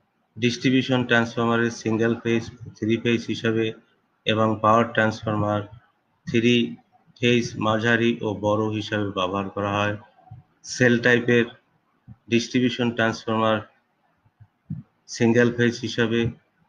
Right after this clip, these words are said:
এবং কিছু কিছু ক্ষেত্রে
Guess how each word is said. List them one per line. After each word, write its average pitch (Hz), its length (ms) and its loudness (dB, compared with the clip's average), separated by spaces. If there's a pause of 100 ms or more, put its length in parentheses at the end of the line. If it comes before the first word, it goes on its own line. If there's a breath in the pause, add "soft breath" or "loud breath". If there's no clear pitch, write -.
(680)
এবং 110 420 2 (520)
কিছু 139 260 2
কিছু 143 260 2
ক্ষেত্রে 113 500 -2